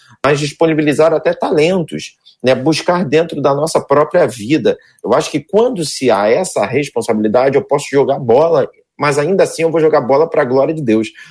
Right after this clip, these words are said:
Eu vou usar do futebol um veículo de evangelização, de, de, de conscientização, né? A gente tem visto algumas igrejas que são muito abertas à coisa do esporte, né? Que dão aula de jiu-jitsu,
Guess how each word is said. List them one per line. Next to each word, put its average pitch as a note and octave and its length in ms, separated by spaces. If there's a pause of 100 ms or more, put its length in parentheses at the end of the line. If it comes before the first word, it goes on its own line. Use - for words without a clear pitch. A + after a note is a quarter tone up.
(120)
Eu B2+ 100
vou D3 160
usar D#3 420
do D3+ 240
futebol D3 600
um E3+ 120
veículo D#3+ 680
de B2 100
evangelização, D3 920 (320)
de, C3 180
de, B2+ 220
de A#2 160
conscientização, C#3 1080 (300)
né? B2+ 160 (460)
A C3 60
gente D#3 260
tem E3+ 180
visto D#3+ 300
algumas C#3 320
igrejas C3 460
que - 120
são B2+ 240
muito D3+ 300
abertas B2+ 500
à A#2 80
coisa D#3+ 220
do D3 100
esporte, D3+ 640 (320)
né? C3+ 220
Que - 100
dão B2+ 200
aula C3 280
de G#2+ 140
jiu-jitsu, A2+ 840